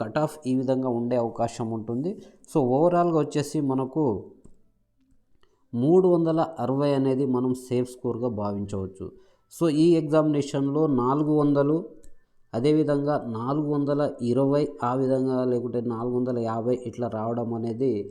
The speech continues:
మనం అసాధ్యమనే చెప్పవచ్చు. So, ఏది ఏమైనా కానీ, మనకు గ్రూప్ వన్ రిజల్ట్ వచ్చిన తర్వాత, మెరిట్ లిస్ట్ వచ్చిన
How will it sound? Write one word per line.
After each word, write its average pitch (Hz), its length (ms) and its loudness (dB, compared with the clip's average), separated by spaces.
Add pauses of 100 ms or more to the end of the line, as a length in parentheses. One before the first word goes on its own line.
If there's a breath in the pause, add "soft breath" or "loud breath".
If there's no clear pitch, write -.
(500 loud breath)
మనం 117 180 -4 (120)
అసాధ్యమనే 127 580 0 (120)
చెప్పవచ్చు. 113 560 -4 (560 loud breath)
So, 160 100 -2 (300)
ఏది 143 220 0
ఏమైనా 143 280 -2 (100)
కానీ, 156 220 -2 (840)
మనకు 123 380 -2 (580)
గ్రూప్ 190 320 2
వన్ 175 180 4 (1080)
రిజల్ట్ 143 460 2
వచ్చిన - 280 -4 (180)
తర్వాత, 131 320 4 (140)
మెరిట్ 131 260 -4
లిస్ట్ 139 220 -6
వచ్చిన 120 280 -6